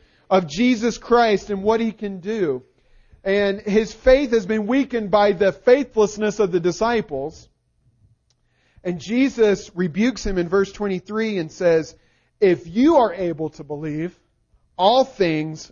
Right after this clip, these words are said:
are possible to him that believeth." He actually uses his own words. "If you're able to believe," it, it depends on if you're able to believe, and then I'll work. But if you're gonna, if you're gonna act in unbelief, I'm not gonna do anything. But if you're able to believe,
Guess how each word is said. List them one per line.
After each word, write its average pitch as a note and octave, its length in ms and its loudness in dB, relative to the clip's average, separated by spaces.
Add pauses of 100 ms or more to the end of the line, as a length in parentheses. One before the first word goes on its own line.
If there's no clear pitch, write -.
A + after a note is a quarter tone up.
are E3 100 -2
possible F3 460 0
to E3+ 80 -6
him F3 200 -10
that F3 120 -2
believeth." E3+ 380 -6
He F3 140 2
actually E3 280 -2
uses D#3 300 -4
his D3 140 -20
own D3+ 220 -12
words. D3 400 -12 (560)
"If D#3+ 180 -10
you're C#4 220 2
able E3 300 0
to D#3 80 -6
believe," D3 460 -10 (1080)
it, F#3 240 0
it F3 160 2
depends G#3+ 400 -2
on G3 120 0
if F3 140 -6
you're A#3 180 -4
able F#3 340 0
to F#3+ 120 -8
believe, F#3 500 -2 (240)
and E3 120 -16
then F#3 120 -2
I'll F#3 220 0
work. F#3+ 400 -6 (920)
But E3+ 120 4
if E3+ 140 -2
you're A#3+ 160 0
gonna, G3+ 440 0
if D3+ 120 -8
you're A3 120 -2
gonna G#3 140 0
act F3+ 340 -2
in F#3 80 -6
unbelief, F3+ 460 -2
I'm D#3 60 -4
not D#3+ 160 -6
gonna F3 120 -6
do F#3+ 180 -4
anything. A#3 380 -12 (560)
But F#3+ 120 4
if F#3+ 120 0
you're D4+ 140 4
able A#3+ 240 4
to G3+ 260 4
believe, G3 640 0